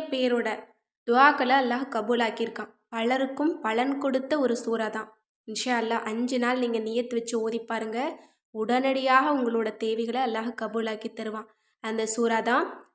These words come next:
சூரா இஹ்லாஸ். இந்த சூறாவை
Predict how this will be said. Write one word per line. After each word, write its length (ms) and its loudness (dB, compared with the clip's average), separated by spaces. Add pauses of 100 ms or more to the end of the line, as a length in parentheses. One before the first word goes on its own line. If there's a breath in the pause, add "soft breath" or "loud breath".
சூரா 420 4
இஹ்லாஸ். 540 -2 (920)
இந்த 340 2
சூறாவை 520 4